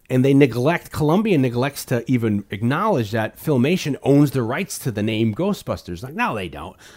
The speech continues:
So, like, right before the movie's about to come out, they say, they, they, they end up paying Filmation. They, they end up, like, I think they, they pay him a certain, like, two hundred thousand dollars and plus, like,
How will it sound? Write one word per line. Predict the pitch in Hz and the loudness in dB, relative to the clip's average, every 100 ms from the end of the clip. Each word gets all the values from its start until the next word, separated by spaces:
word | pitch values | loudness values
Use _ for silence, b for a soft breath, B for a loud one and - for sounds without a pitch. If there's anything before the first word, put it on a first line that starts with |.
| B | B
So, | - 151 139 139 - 104 - _ | -6 0 0 0 -8 -20 -20 _
like, | 143 127 - - | -8 -8 -12 -4
right | 151 - | -4 -2
before | 202 190 170 | -6 -2 2
the | |
movie's | 151 170 139 | 2 2 2
about | 127 117 | 0 -6
to | |
come | - 107 | -8 -6
out, | 208 131 110 - b b b b b b _ | -4 -4 -6 -14 b b b b b b _
they | 131 120 | -6 -4
say, | - 160 151 143 - | -4 -2 -2 -6 -4
they, | 127 | -2
they, | 131 | 0
they | 131 139 | 2 4
end | 151 | 4
up | 147 - | 4 0
paying | - 175 175 151 | -2 2 4 2
Filmation. | 151 135 139 170 - 107 92 | 0 0 2 0 -2 -4 -2
They, | 98 98 | -2 -4
they | 110 120 | -4 -2
end | 123 | -2
up, | 123 110 - | -2 -6 -8
like, | 113 104 | -8 -6
I | 113 | -8
think | - 147 | -6 -6
they, | 117 107 - - | -6 -8 -10 -8
they | 107 | -8
pay | 104 - 147 | -8 -10 -4
him | 156 123 | -2 -2
a | |
certain, | - 170 156 | -4 -6 -6
like, | 110 - | -8 -4
two | 214 | -4
hundred | 165 | -2
thousand | 165 143 127 | -4 -2 0
dollars | 123 123 - | 0 -2 -4
and | 117 | -8
plus, | - 120 | -8 -8
like, | 107 | -10